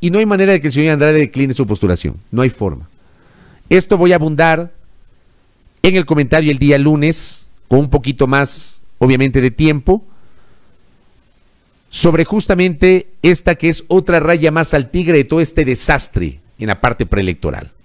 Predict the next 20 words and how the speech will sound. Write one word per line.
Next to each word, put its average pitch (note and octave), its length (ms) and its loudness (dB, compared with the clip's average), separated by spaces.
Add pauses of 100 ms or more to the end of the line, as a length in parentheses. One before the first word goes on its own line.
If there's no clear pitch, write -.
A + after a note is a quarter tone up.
(1300)
Y A#3+ 100 4
me D4 80 4
reservo A#3 400 2
también E3 240 0
para D3+ 140 2
el B2+ 60 0
lunes, A2+ 440 -4 (180)
por B2 160 2
el A#2+ 100 0
tiempo. D2+ 380 -8 (1900)
Yo - 180 2
pensé E3 300 -2
que - 80 -4
era C#3+ 140 4
meme, C3+ 280 0
créanme. A#2+ 500 0 (2250)
Pensé C3 340 0
que C#3 100 -2
era A#2+ 120 2
meme. F2 340 -4